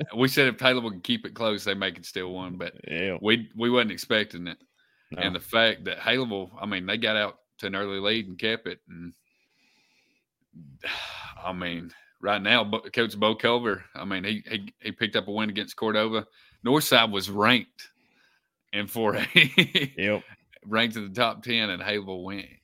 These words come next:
Speaker 1: in there and beat 'em. My goodness, what a win for, uh,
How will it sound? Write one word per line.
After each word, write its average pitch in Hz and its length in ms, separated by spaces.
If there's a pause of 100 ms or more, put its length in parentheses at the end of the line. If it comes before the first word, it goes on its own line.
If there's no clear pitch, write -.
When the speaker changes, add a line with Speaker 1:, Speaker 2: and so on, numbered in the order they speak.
(160)
Speaker 1:
in 107 240
there 98 240
and 85 260
beat 98 220
'em. 87 320
My 95 400
goodness, 95 440
what 92 140
a 90 40
win 92 340
for, 85 260 (640)
uh, 85 260